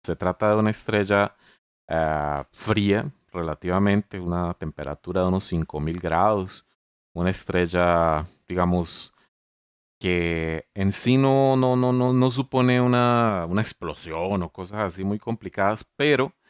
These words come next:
lo que sí tiene es una muy baja metalicidad. Hablamos de que tiene una, por ejemplo, el Sol tiene la mel-, metalicidad de referencia, que es cero, ¿sí? Esta estrella tiene menos cuatro de metalicidad,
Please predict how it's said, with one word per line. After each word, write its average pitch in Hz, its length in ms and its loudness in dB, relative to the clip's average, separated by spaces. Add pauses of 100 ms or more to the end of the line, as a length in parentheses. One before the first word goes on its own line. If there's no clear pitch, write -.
(340)
lo 101 180 -2
que 95 140 -4
sí 95 180 -6
tiene 120 520 -2
es 110 260 -8 (220)
una 117 220 0
muy 131 280 2
baja 143 320 0
metalicidad. 98 960 -4 (1080)
Hablamos 98 480 -2
de 98 100 -8
que 80 460 -10
tiene 98 200 -2
una, 101 580 -2
por - 120 -16
ejemplo, 95 380 -6 (260)
el 95 200 -4
Sol 123 320 0 (360)
tiene 110 240 0
la 104 120 0
mel-, 82 320 -4
metalicidad 87 640 -6
de 98 60 -2
referencia, 101 640 -4
que - 180 -10
es 85 80 -8
cero, 104 400 -2 (240)
¿sí? 90 60 -6 (420)
Esta 101 240 -4
estrella 107 420 0
tiene 104 300 0
menos 92 420 0
cuatro 120 600 -4
de 80 80 -6
metalicidad, 80 800 -12